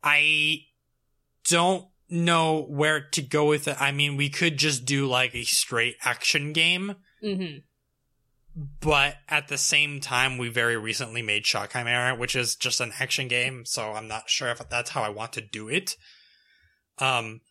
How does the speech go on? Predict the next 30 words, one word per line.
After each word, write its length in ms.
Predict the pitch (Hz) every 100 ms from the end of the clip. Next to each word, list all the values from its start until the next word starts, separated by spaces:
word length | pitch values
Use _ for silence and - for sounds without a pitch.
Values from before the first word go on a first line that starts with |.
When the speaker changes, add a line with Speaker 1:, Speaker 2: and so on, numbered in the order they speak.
| _ 185
Speaker 1:
but, 420 | 147 143 131 135 _ _ _ _ _ _ _ - -
yeah, 300 | 165 202 226
Speaker 2:
Hmm. 80 | 165
Speaker 1:
I 100 | 208
don't 140 | 240
know. 360 | 185 254 143 285
Speaker 2:
Hmm. 180 | 202 170 - _ _ -
So 140 | 233
if 60 | 247
we 80 |
don't 240 | 233 349 381
wanna 180 | 381 247
do 140 | 240
it 80 | 220
like 160 | 196 190
an 120 | 160
action 500 | 185 185 - - 180
game, 440 | 156 - - 180 - - - - _ _ _ _ _ -
but 120 | 208
we 80 | 240
still 260 | - 330
want, 240 | 277 262 -
we 140 | 233
still 240 | 226 320 285
wanna 160 | 247
make 260 | 208 202 202
it 60 |
a 40 | 175
game, 400 | - 190 156 -
right? 380 | 160 165 208